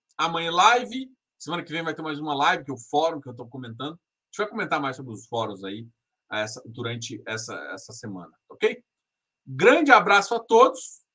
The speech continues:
um ótimo, uma ótima semana. E, mas tá, a semana tá no meio, né? Então tem mais tempo aí. Amanhã uma live especial, do, mais uma outra na sexta-feira, e a sexta-feira vai ser especial, porque vai ser o dia,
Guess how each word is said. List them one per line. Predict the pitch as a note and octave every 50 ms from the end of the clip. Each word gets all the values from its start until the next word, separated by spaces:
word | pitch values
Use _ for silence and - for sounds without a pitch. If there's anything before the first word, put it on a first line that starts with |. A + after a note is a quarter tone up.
| _ _ _ _ _ _ _ _ _ _ -
um | F#3+ G3+ G3 E3+
ótimo, | E3+ F#3 G3 - - F#3+ F#3 F3+ F3 E3+ D#3+ D3+ C#3 C3 B2+ B2+ A#2+ _ _ _ _ _ _ _ _ _
uma | - C#3+
ótima | D#3 F3 F3+ - F3 E3+
semana. | D3 - C#3+ B2+ C3+ D#3 F#3 G#3+ A3 G#3+ - _ _ _ _ _ _ _ _ _ _ _ _ _ _ _ _ _ _ _ _ -
E, | D4+ D4 C#4+ -
mas | - F#3+ C#4 C#4 C#4+
tá, | D4
a | D4
semana | D4 B3+ B3 C#4 D4+ D#4
tá | D4+ -
no | B3 F#3
meio, | D#3 F#3 G#3 G3+ F#3+
né? | G3 G3+
Então | F#3+ F3+ - A3+ A#3 A#3 G3+ - _ _
tem | - A#3 A#3
mais | G#3+ F3 D3 C3+ -
tempo | - C#3 A#2+ A#2 G#2
aí. | F#2 G2 G2+ _ _ _ _ _ -
Amanhã | - D#3 F#3 F3+ E3+ F#3 G3+
uma | G3+ F#3 E3+
live | E3+ F3 F3 E3+ E3+
especial, | - - - - - F#3 F#3 F3+ G#3+
do, | G3 F3 F#3+ E3+ C#3 C3 C3
mais | D3 D3+ D3 D3 D3 D3 C#3 C#3 - - - _ -
uma | E3+ E3 D#3 C#3+ C3+ C3+
outra | C3 C#3+ D3+ C#3+ - C#3 C#3 C3+ - _ _ _ _ _ _ _
na | - B2+ C3+ C3+
sexta-feira, | C3+ - D3+ D3 - - C3 A#2+ - F3 F#3+ G3+ G3
e |
a | E3+
sexta-feira | - E3 D#3+ - D#3+ D#3 - F3+ E3+
vai | F3 E3
ser | - F3+ E3+
especial, | - - - F3+ F3+ - - - - -
porque | - -
vai | A#2 A#2+
ser | A#2+ - C#3+
o | B2+
dia, | A#2 A2+ A#2 C#3+ F3 F3 D#3 -